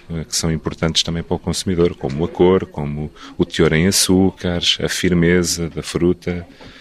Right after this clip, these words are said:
e outros parâmetros que são, que são fundamentais. Vamos lá dizer, eh,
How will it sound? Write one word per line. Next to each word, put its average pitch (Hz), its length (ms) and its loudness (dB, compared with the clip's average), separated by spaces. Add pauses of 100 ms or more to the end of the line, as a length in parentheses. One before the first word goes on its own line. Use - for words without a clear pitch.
(340)
e 80 160 2
outros - 180 0
parâmetros 71 380 -4
que - 80 -6
são, 71 300 -10
que - 100 -16
são - 120 -8
fundamentais. 73 680 -8
Vamos 82 140 -6
lá 73 60 0
dizer, - 280 -4
eh, 85 200 -4